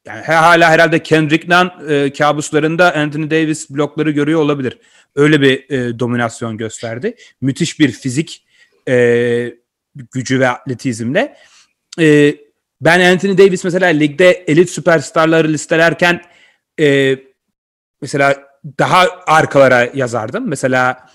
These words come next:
e, Curry'nin, Durant'in, hatta Harden'ın, Giannis'in,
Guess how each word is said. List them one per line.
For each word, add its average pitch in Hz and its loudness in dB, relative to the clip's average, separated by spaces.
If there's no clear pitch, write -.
e, 127 2
Curry'nin, 151 2
Durant'in, 139 0
hatta 135 -2
Harden'ın, 135 0
Giannis'in, 135 2